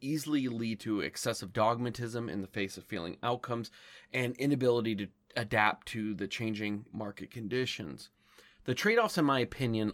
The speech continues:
are worth it, though, as a movement, um, or as any movement or movements,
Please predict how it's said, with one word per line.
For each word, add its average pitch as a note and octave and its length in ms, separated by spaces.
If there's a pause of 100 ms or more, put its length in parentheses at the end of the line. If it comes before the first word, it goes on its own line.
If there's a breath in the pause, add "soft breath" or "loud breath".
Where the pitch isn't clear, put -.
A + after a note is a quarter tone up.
are G2+ 320
worth G#2+ 400
it, F#2+ 160
though, D#2 340
as G#2 240
a G2+ 80
movement, A#2 680 (120)
um, G2+ 440
or E2 440
as A2+ 360 (120)
any D3+ 240
movement G2 460
or F#2 320
movements, G2+ 520